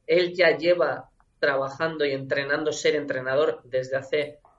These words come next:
muchos años, porque su posición es una posición de tener que usar mucho la, la cabeza.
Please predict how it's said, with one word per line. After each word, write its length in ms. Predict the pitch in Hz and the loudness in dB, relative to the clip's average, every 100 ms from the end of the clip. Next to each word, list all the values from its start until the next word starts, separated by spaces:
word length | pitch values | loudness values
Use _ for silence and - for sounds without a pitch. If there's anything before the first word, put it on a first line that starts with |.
| _ - | _ -6
muchos 360 | 185 - - | -6 -4 -2
años, 300 | 175 156 131 | -2 0 -4
porque 340 | - 135 135 131 | -4 -2 0 0
su 180 | 143 | -2
posición 680 | 139 135 139 135 160 175 185 - _ - | -4 -4 -4 -4 0 0 -4 -16 _ -6
es 180 | 156 175 | -4 -2
una 180 | 160 | -4
posición 680 | 156 151 139 170 170 143 135 | -4 -6 -4 -2 -4 -6 -8
de 160 | 135 131 | -8 -6
tener 260 | 139 143 | -6 -6
que 80 | 143 | -6
usar 240 | 147 147 143 | -2 -2 0
mucho 320 | 156 - 143 | -4 -2 0
la, 260 | 135 131 | 2 0
la 200 | 131 131 | 0 -2
cabeza. 480 | 131 139 175 135 120 | 0 2 2 -2 -10